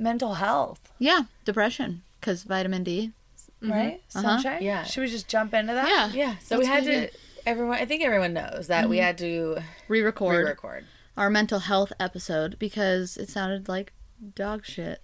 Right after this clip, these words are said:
Speaker 2: <laughs>
Speaker 4: Yeah. And we had so many good responses from people that
Speaker 2: Yeah.
Speaker 4: we just, like, felt like it just didn't do the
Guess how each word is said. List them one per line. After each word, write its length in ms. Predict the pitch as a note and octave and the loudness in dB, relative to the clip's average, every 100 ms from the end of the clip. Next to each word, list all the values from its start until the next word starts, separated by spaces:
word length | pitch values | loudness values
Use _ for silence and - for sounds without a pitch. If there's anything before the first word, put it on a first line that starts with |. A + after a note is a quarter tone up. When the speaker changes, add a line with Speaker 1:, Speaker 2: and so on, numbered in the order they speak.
| - | -4
Speaker 2:
<laughs> 160 | A3+ - | -2 0
Speaker 4:
Yeah. 260 | G3 F#3 F#3 G4 - G4+ - - | 2 2 4 0 2 -2 -2 0
And 240 | B3+ B3 | 2 4
we 60 | B3+ | 4
had 180 | B3 G#3+ | 4 2
so 260 | - G3+ | 0 2
many 180 | G3 G#3 | 2 0
good 140 | G3 F3+ | 0 -2
responses 520 | E3+ E3 D#3 D#3 - | -2 -4 -6 -8 -10
from 180 | F3+ F3 | -8 -6
people 380 | G3 G3 G3 F#3+ | -4 -4 -2 0
that 220 | F3+ E3+ | 2 0
Speaker 2:
Yeah. 60 | E3+ | -2
Speaker 4:
we 140 | F3 | -2
just, 200 | E3 E3 | -2 -2
like, 200 | E3+ D#3+ | -2 -4
felt 140 | - D3+ | -2 0
like 180 | D3+ - | 0 -2
it 160 | D#3+ | -4
just 240 | D#3 E3 - | -4 -8 -6
didn't 420 | D3+ C3 G#2+ - | -8 -8 -14 -12
do 260 | D#3 C#3 | -10 -10
the 180 | C#3 C#3 | -10 -10